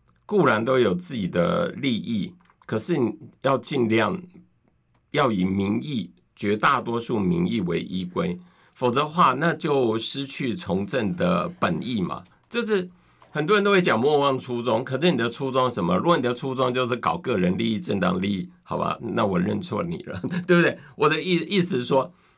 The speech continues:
你，你应该是搞整，整个全民的利益嘛。所以我，我很希望就是说，在未来，不管哪一个政党，真的要把个，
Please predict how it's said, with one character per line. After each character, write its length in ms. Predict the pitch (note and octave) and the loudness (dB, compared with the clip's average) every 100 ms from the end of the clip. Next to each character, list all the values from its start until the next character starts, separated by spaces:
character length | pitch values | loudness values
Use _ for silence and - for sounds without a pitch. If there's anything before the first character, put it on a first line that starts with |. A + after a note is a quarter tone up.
| - | -6
你， 360 | - C#3 B2 - | 2 4 2 0
你 280 | B2 B2+ D3 | 0 2 2
应 80 | E3 | 0
该 160 | D3+ D3+ | 0 -2
是 200 | D#3 B2 | -4 -6
搞 500 | G2+ F#2+ F2+ F2 - _ _ _ | 0 2 2 -2 -8 _ _ _
整， 280 | - A#2+ F#2+ | -6 -4 -4
整 340 | - A#2+ G2+ G2 | 0 0 2 2
个 320 | A2+ A2 F2 | 4 4 2
全 300 | - - G#2 | -2 0 0
民 240 | B2+ G2+ | 2 0
的 100 | G#2 | 2
利 160 | G#2 A2+ | 0 0
益 280 | G#2+ G#2 F2+ | -2 0 -2
嘛。 180 | F2+ - _ _ _ _ | -4 -14 _ _ _ _
所 120 | - | 0
以 60 | F#3 | 4
我， 560 | E3+ - G#2+ G#2 G2+ F#2 - - _ | 4 2 2 4 2 -2 -14 -20 _
我 140 | C3+ | -2
很 120 | C#3+ | -2
希 220 | A2 - A#2+ | -2 -4 0
望 220 | B2 A2+ | 0 2
就 140 | A2+ | 0
是 100 | A2 | -2
说， 200 | A#2 A2 | 0 0
在 220 | G#2+ B2+ | 0 0
未 220 | A2+ A#2 G2+ | 0 0 0
来， 280 | E2+ F2 F2+ - _ _ | 0 0 -2 -10 _ _
不 120 | G3 | -2
管 240 | - A2+ F#2 | 2 2 2
哪 160 | F2 | 0
一 60 | - | 0
个 100 | - | -2
政 300 | - B2+ F2+ | 0 0 0
党， 220 | D#2+ - - _ _ _ | -2 -8 -16 _ _ _
真 180 | C#3 C#3 | -2 2
的 100 | B2+ | 2
要 200 | A#2+ A2+ | 2 2
把 280 | F2+ E2+ - | 0 -2 -2
个， 420 | - C#3+ G#2+ | -4 0 0